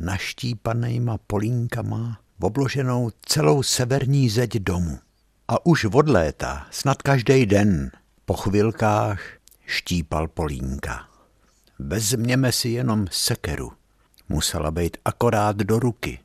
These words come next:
akorát veliká, dobře vykovaná, ostrá, sekera samosečka, jak říkala babička. Měla sekeru samosečku, lopatu samodělku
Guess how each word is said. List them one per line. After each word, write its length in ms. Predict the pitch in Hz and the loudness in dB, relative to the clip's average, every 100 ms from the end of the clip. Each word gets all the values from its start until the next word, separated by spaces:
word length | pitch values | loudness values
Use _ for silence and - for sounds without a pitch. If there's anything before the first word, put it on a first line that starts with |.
| _ _ _ _ | _ _ _ _
akorát 480 | - - 85 131 71 | -8 -4 -4 -4 -4
veliká, 800 | - 80 92 - 98 90 92 - _ _ - | -4 -4 -4 -4 -4 -4 -6 -12 _ _ 0
dobře 380 | 104 117 - 90 | 4 6 4 0
vykovaná, 960 | 67 87 104 92 92 92 95 95 98 90 _ - 82 | -2 -2 0 0 0 0 -2 -2 -4 -8 _ -10 -4
ostrá, 840 | 107 - - 113 101 98 95 95 - - - - _ | -2 0 -2 -2 0 -2 -4 -8 -14 -20 -20 -20 _
sekera 640 | - - 104 - 85 71 - | -2 0 0 0 -2 -2 -4
samosečka, 1040 | - - 80 92 - 92 - - 85 82 - | -4 -4 -4 -4 -4 -4 -6 -6 -8 -8 -10
jak 160 | - 73 | -8 -6
říkala 420 | 76 80 80 78 | -6 -6 -6 -6
babička. 680 | 78 78 80 - - - 80 - _ _ _ - | -6 -6 -6 -8 -10 -10 -10 -12 _ _ _ -4
Měla 320 | 92 90 78 | 0 0 0
sekeru 520 | - - 101 - 73 67 | -2 -2 -2 -4 -6 -6
samosečku, 880 | - 107 110 117 113 - - 123 110 _ | -6 -2 -2 -4 -6 -8 -4 -4 -4 _
lopatu 600 | 104 139 - 95 - - | 2 2 0 -8 -8 -8
samodělku 920 | - - 117 120 117 120 120 - 123 | -4 -2 0 0 0 -4 -6 -6 -6